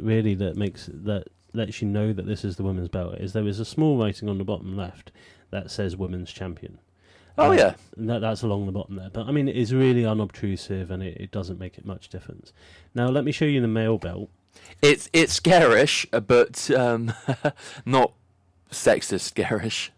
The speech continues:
Speaker 1: But the main thing, really, for me, is it's exactly the same.
Speaker 2: As the Universal Champion belt.
Speaker 1: Yeah, this is
Speaker 2: It
Speaker 1: the
Speaker 2: is.
Speaker 1: Universal Champion belt that we're looking at. Um, there is the, uh, World Heavyweight Champion as well.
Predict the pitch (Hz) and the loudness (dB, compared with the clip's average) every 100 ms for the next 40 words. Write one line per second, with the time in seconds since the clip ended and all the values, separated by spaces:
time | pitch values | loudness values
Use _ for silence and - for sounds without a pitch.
0 | - 135 - - 139 139 151 156 131 139 | -8 -8 -8 -8 0 4 6 6 4 2
1 | 127 123 95 - 117 123 104 92 107 101 | 2 0 -2 -2 0 2 0 0 0 2
2 | 127 85 85 120 - 127 117 110 135 - | 2 2 -2 -4 -4 -8 -6 -4 -4 -6
3 | 160 131 113 185 - _ _ _ _ - | -4 -2 -2 -4 -6 _ _ _ _ -18
4 | - - - 117 - 107 107 101 113 - | -18 -8 0 2 2 0 0 2 2 2
5 | 98 101 87 90 87 82 69 - _ - | -4 -4 -4 -6 -6 -6 -6 -10 _ -4
6 | 151 101 82 135 135 151 92 110 143 139 | 0 0 -2 -2 -2 -2 2 4 6 4
7 | 123 - 113 117 117 107 98 - 113 98 | 2 0 -6 -6 -8 -12 -14 -12 -10 -8
8 | 101 95 104 98 98 92 - - - - | -8 -8 -8 -8 -10 -12 -14 -20 -18 -4
9 | 110 110 110 78 - - 127 123 131 127 | -2 0 -2 -8 -12 -4 0 2 0 0
10 | 107 - - _ _ 117 113 110 104 104 | -8 -14 -20 _ _ -2 2 2 2 0
11 | 98 95 - _ 107 104 98 113 110 107 | -2 -6 -12 _ -8 -6 -4 -2 -2 -2
12 | 110 107 101 - 101 101 - 95 92 90 | -2 -2 -6 -8 -10 -10 -10 -8 -8 -6
13 | 104 82 85 | -6 -6 -10